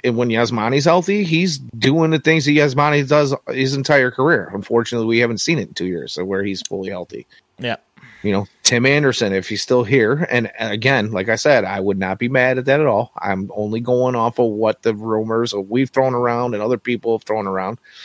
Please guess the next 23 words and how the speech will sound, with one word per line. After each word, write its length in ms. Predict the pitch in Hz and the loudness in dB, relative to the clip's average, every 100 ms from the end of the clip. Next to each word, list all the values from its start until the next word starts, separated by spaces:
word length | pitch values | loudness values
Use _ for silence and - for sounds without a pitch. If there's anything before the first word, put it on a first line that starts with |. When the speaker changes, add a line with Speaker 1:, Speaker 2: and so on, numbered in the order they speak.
| - _ | -20 _
Speaker 1:
that 100 | - | -8
it's 120 | 98 104 | -6 0
a 40 | |
possibility, 540 | 117 120 - 113 104 156 | 2 2 2 0 2 2
but 140 | 202 - | 2 2
I 100 | 247 | 2
would 200 | 240 202 | 2 2
not 280 | 226 233 202 | 2 2 2
be 140 | 226 | 2
upset 320 | 214 - 214 | 4 2 2
at 60 | 190 | 4
all. 160 | 220 110 | 4 4
I 100 | 113 | 4
really 320 | 139 151 143 | 4 4 2
enjoy 240 | 139 160 | 4 4
watching 300 | 127 123 123 | 4 2 0
Tim 200 | 120 123 | 0 2
Anderson 360 | 120 117 - 120 | 2 -2 -6 -2
play 180 | 123 110 | 0 4
baseball. 460 | 131 - 82 - _ - | 2 0 -10 -12 _ -10
Speaker 2:
Yep. 200 | 123 _ _ _ _ _ _ _ _ | -10 _ _ _ _ _ _ _ _
Speaker 1:
You 100 | 104 | -2
know, 160 | 104 | -2